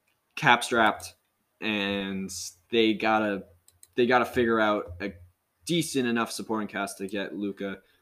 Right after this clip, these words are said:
over the hump, and, you know, because he needs, he has too much talent to be sitting in the,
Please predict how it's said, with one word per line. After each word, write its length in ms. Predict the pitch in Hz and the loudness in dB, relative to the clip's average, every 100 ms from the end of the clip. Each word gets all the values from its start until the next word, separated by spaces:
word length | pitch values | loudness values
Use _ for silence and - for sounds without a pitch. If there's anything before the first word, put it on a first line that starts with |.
| _ | _
over 160 | 120 110 | -2 0
the 120 | 101 | -2
hump, 240 | 107 101 | -2 -4
and, 220 | 95 92 - _ - | -6 -8 -10 _ -4
you 160 | 117 | 0
know, 120 | 110 104 | 0 0
because 260 | 113 107 | 0 -2
he 180 | - 139 | -2 0
needs, 300 | 135 123 113 101 _ _ _ _ 90 87 | 0 0 -4 -12 _ _ _ _ -14 -4
he 540 | 160 196 185 147 - _ | 0 2 2 0 -8 _
has 360 | - 139 120 110 _ _ _ _ _ _ | 0 2 2 -2 _ _ _ _ _ _
too 240 | - 185 165 | 0 4 6
much 240 | 147 - | 4 0
talent 460 | 127 110 110 101 - | 0 0 2 -2 -6
to 120 | 107 | -6
be 160 | 95 101 | -4 -4
sitting 480 | - 110 101 98 | -2 -2 0 -4
in 340 | 95 98 98 90 | -6 -6 -6 -6
the, 420 | 95 95 90 87 | -6 -4 -4 -8